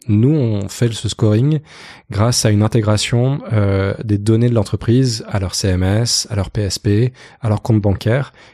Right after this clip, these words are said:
qui nous permet après de recréer un P N L, qui nous permet de, de scorer la boîte au niveau financier, et après de faire une évaluation automatique des offres vis-à-vis de l'exposition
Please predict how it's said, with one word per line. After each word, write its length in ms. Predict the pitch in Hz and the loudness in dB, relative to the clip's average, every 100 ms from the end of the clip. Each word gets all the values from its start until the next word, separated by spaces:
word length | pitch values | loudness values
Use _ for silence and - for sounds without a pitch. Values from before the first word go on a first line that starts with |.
| - | -4
qui 100 | 120 | -2
nous 60 | |
permet 200 | 110 107 | 0 2
après 240 | 117 - 117 | 0 0 0
de 60 | |
recréer 400 | 107 104 - 113 | 2 0 0 2
un 140 | 107 101 | 2 2
P 140 | 101 | 0
N 120 | 98 | 0
L, 220 | 98 120 123 | 0 0 -2
qui 80 | |
nous 80 | 104 | -2
permet 220 | 104 104 | 0 0
de, 340 | 104 95 95 - | 0 -2 -4 -6
de 140 | 98 | -8
scorer 640 | 87 - - 117 117 117 - | -8 -6 0 2 2 0 -6
la 200 | 104 98 | -4 -2
boîte 340 | 98 101 101 - | 0 -2 -2 -6
au 60 | |
niveau 340 | 95 92 95 92 | -6 -4 -6 -6
financier, 540 | - 92 - 117 143 - - - | -6 -6 -2 -2 -2 -8 -18 -8
et 80 | - | -2
après 260 | 101 - 131 | 0 2 2
de 120 | 113 | 2
faire 280 | - 127 120 | 2 2 4
une 140 | 107 | 2
évaluation 460 | 104 104 101 - 104 | 2 2 2 0 -2
automatique 420 | 95 101 95 123 | 0 0 -2 -2
des 220 | 110 95 | 0 2
offres 260 | 107 120 117 | 2 0 -4
vis-à-vis 240 | 107 101 | -2 0
de 40 | 101 | 0
l'exposition 640 | 98 - 104 98 - 98 | 0 -2 -2 -2 -4 -6